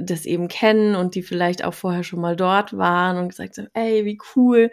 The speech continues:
und, äh, sich da auch drauf freuen und ja, auch so ein bisschen aus der Gegend kommen, also die Gegend auch kennen. Was mir gar nicht so bewusst war, dass auch so viele wirklich aus unserem Umkreis kommen und das finde ich halt auch so cool,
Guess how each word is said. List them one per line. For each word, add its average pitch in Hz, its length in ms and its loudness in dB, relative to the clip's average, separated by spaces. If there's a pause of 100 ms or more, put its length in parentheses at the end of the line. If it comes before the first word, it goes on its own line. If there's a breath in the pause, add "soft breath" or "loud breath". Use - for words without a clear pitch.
und, 190 340 0
äh, 190 140 0
sich 190 200 -2
da 190 160 0
auch 196 200 4
drauf 185 300 -6
freuen 190 500 0
und 185 320 -2
ja, 185 240 0
auch 185 200 2
so 190 100 -2
ein 190 80 0
bisschen 196 240 -4
aus 175 160 -4
der 180 80 -2
Gegend 208 400 4
kommen, 156 260 -2
also 175 240 -4
die 165 140 -10
Gegend 165 280 -4
auch - 200 -8
kennen. 214 440 2 (100)
Was 180 200 0
mir 196 80 2
gar 190 140 4
nicht 208 140 -2
so 190 100 0
bewusst 185 520 2
war, 185 260 0
dass 180 200 -2
auch 185 140 -2
so 190 160 -4
viele 208 420 2 (340 loud breath)
wirklich 208 300 2
aus 196 160 2
unserem 185 320 2
Umkreis 180 680 2
kommen 196 420 2
und 190 180 -4
das - 100 -14
finde 226 200 2
ich 208 140 -4
halt 180 180 -4
auch 208 200 2
so 180 180 -8 (160)
cool, 196 320 0